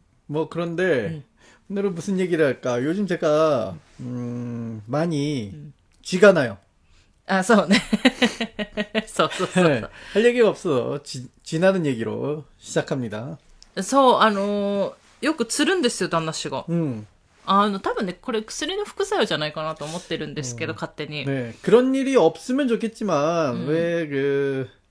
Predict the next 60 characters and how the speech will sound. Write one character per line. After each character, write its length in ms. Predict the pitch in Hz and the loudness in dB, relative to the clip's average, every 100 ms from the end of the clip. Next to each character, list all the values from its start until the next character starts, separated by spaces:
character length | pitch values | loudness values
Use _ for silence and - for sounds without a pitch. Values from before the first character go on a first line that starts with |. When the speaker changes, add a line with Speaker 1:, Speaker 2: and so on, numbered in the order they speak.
| _ - - | _ -20 -12
Speaker 1:
암 200 | - 151 | -2 0
이 120 | 180 208 | 2 4
라 100 | 220 | 2
는 80 | 175 | 2
게 480 | 123 143 165 104 92 - | 0 2 0 -2 -6 -6
생 100 | 220 | -4
각 140 | 254 | -2
보 80 | 262 | 0
다 80 | 226 | 2
걸 160 | 151 | 2
리 80 | 175 | 4
는 80 | 220 | 2
사 160 | 233 | 0
람 80 | 285 | 0
이 60 | 175 | -2
많 180 | 117 139 | -4 -4
더 160 | 254 | -2
라 60 | 220 | 0
고 100 | 147 | 0
요. 180 | 151 190 | 0 -2
제 120 | 156 | -2
가 140 | 170 160 | -2 -4
이 60 | |
제 80 | 165 | -6
병 220 | - 143 165 | -4 -2 0
원 80 | |
에 80 | 208 | 0
가 80 | 143 | 0
잖 160 | 131 170 | 0 -2
아 160 | 165 | -2
요. 160 | 139 214 | -2 -4
Speaker 2:
음. 280 | 165 143 139 - | -8 -16 -18 -12
Speaker 1:
그 100 | - | -2
러 80 | 190 | 0
면 160 | 220 233 | 4 4
은 240 | 214 110 _ _ _ _ - - - | 2 -2 _ _ _ _ -20 -20 2
저 220 | 185 226 | 6 6
도 480 | 269 285 269 269 240 | 4 2 4 4 2
젊 240 | 202 208 | 4 4
은 160 | 277 233 | 4 4
편 160 | 226 | 4
에 80 | 214 | 4
속 160 | 190 190 | 0 0
하 80 | |
는 120 | 139 120 | 0 0
데, 300 | 143 160 120 | 2 4 2
Speaker 2:
음. 60 | |
Speaker 1:
암 240 | 104 135 139 | -2 -6 -2
걸 160 | 127 | -2
리 160 | 123 110 | -2 -2
기 80 | 110 | -6
에 60 | |
는. 200 | 131 190 - | -4 -6 -4
Speaker 2:
음. 60 | 151 | 0
Speaker 1:
일 80 | |
단 200 | 196 254 | 4 4
노 200 | 165 233 | 6 6
인 160 | 294 262 | 4 0
분 160 | 285 254 | -2 0
들 560 | 269 262 262 233 - | 0 0 0 0 -2